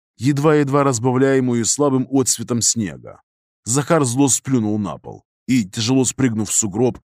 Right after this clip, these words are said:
упрямо пошёл вперёд. «Никуда ты от меня не денешься. Поймаю. А поймаю так,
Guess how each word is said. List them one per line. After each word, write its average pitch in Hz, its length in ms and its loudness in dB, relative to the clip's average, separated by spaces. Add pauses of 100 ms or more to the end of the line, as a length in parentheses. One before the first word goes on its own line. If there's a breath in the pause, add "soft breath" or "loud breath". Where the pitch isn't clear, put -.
упрямо 139 400 2
пошёл 110 340 -2
вперёд. 82 560 -6 (560)
«Никуда 143 600 2
ты 95 100 -4
от 92 140 -6
меня 113 260 0
не 117 140 0
денешься. 101 640 -4 (100)
Поймаю. 101 680 0 (240)
А 117 140 0
поймаю 139 540 4
так, 143 480 0